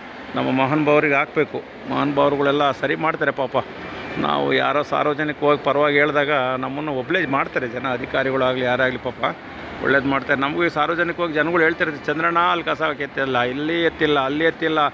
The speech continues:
ಅಂತ ಹೇಳ್ತಾನೆ ಇರ್ತಾರೆ. ಅದನ್ನೇ, "ಇಲ್ಲಪ್ಪ, ನೀವು ಮಹಾನುಭಾವರು ರಾಜಕಾರಣಿಗಳಿಗೆ ಹೇಳಿ, ಗೆದ್ದಿದಾರಲ್ಲ ಮಹಾನುಭಾವರಿಗೆ ಹೇಳ್ರಿ, ಅಧಿಕಾರಿಗೆ ಹೇಳ್ರಿ." "ಇಲ್ಲ ಚಂದ್ರಣ್ಣ, ನೀವು ಅಲ್ಪ ಸ್ವಲ್ಪ ಮಾಡಿ ಸಹಾಯ ಮಾಡ್ತೀರಾ ಚಂದ್ರಣ್ಣ, ಮಾಡಿ" ಅಂತೇಳಿ ನಮಗೆ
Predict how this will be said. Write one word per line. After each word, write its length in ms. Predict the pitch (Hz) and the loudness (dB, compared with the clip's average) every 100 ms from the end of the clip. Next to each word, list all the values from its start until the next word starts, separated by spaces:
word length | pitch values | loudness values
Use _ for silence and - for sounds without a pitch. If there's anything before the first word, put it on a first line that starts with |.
| - - - - | -4 -18 -18 -14
ಅಂತ 140 | - 123 | -10 -2
ಹೇಳ್ತಾನೆ 400 | 147 156 160 160 | 0 0 2 2
ಇರ್ತಾರೆ. 520 | 147 139 123 131 139 - - - - | 2 0 0 0 -2 -12 -14 -12 -4
ಅದನ್ನೇ, 340 | - 220 226 | 0 2 4
"ಇಲ್ಲಪ್ಪ, 420 | 226 208 226 214 208 214 | 4 4 2 2 4 2
ನೀವು 200 | 202 190 | 2 -4
ಮಹಾನುಭಾವರು 800 | 175 175 202 202 202 202 202 190 | -2 -2 -2 2 4 4 4 4
ರಾಜಕಾರಣಿಗಳಿಗೆ 760 | 165 180 - 202 196 190 190 185 | 4 2 2 0 0 -2 -2 0
ಹೇಳಿ, 180 | 185 | 0
ಗೆದ್ದಿದಾರಲ್ಲ 460 | 165 160 160 185 180 | 0 0 2 2 2
ಮಹಾನುಭಾವರಿಗೆ 560 | 160 165 175 170 170 165 | 2 0 0 -2 0 0
ಹೇಳ್ರಿ, 400 | 165 156 160 139 - - - - - - | 0 0 0 0 -4 -16 -16 -14 -8 -2
ಅಧಿಕಾರಿಗೆ 420 | 185 214 208 202 | -2 0 0 2
ಹೇಳ್ರಿ." 260 | 208 202 | 2 2
"ಇಲ್ಲ 220 | 196 208 214 | 0 0 -2
ಚಂದ್ರಣ್ಣ, 420 | 208 202 208 208 | -2 0 2 2
ನೀವು 280 | 196 202 190 | 0 0 0
ಅಲ್ಪ 180 | 185 | -2
ಸ್ವಲ್ಪ 260 | 196 196 180 | -4 -4 -2
ಮಾಡಿ 380 | 175 170 185 190 | 0 0 0 0
ಸಹಾಯ 240 | 165 180 | 2 2
ಮಾಡ್ತೀರಾ 400 | 180 175 180 180 | 2 -2 -2 -2
ಚಂದ್ರಣ್ಣ, 300 | 175 170 175 | -2 0 0
ಮಾಡಿ" 380 | 165 156 170 180 | 0 2 2 2
ಅಂತೇಳಿ 380 | 170 165 165 170 | -2 0 -2 0
ನಮಗೆ 520 | 160 160 160 139 156 | -2 -2 2 4 2